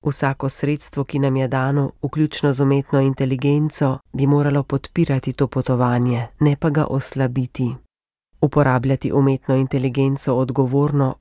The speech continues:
pomeni, da jo uporabljate na načine, ki vam pomagajo rasti, nikoli pa na načine, ki vas odvračajo od vašega dostojanstva ali od vašega klica k svetosti. Dobro izkoristite čas izobraževanja, ki ga imate na razpolago.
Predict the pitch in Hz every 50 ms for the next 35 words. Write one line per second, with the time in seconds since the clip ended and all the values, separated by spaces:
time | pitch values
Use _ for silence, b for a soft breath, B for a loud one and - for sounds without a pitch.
0 | _ - 147 143 139 143 147 160 165 156 123 139 131 131 131 135 131 - - 135
1 | 127 127 127 135 127 147 147 139 - 143 135 139 131 135 131 127 - - 180 170
2 | 160 143 - 156 139 147 135 - - 131 127 123 127 131 123 135 131 131 131 127
3 | 131 131 135 147 - - - - 139 127 127 - _ _ - - 147 143 - -
4 | 180 180 180 170 - - 147 139 139 139 135 127 - - 180 185 170 160 143 -
5 | - 139 135 135 127 - - - 139 123 123 135 131 123 131 - - 160 151 143
6 | 143 123 113 127 123 127 127 123 127 - - 139 117 135 127 123 131 127 - -
7 | - 135 131 131 135 143 147 156 - - - 151 139 - - - 139 139 143 143
8 | 135 123 127 - 135 139 131 - 170 147 143 139 131 - - 180 175 - - 160
9 | 143 - - - - 131 127 - - 139 131 123 - - - - 127 120 117 117
10 | - _ _ _ _ _ _ _ _ _ _ - 147 147 135 131 127 139 143 139
11 | 139 - - - 139 139 151 160 - - 151 143 147 135 - - 139 131 135 -
12 | - 131 127 139 127 135 135 131 120 135 127 131 123 131 135 143 151 147 139 -
13 | 139 127 135 135 131 131 131 131 131 - 151 143 139 135 131 127 127 - - -
14 | - 135 127 131 127 127 123 117 127 120 120